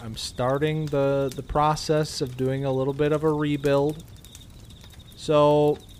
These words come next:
trades, top of mind right now, and it, it got me thinking, who are the, who are the prime sells right now in Dynasty?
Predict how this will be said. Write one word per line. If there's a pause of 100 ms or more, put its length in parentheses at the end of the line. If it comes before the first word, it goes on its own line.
(340)
trades, (500)
top
of
mind
right
now,
and
it,
it
got
me
thinking, (920)
who
are
the, (140)
who
are
the
prime
sells (200)
right
now
in
Dynasty?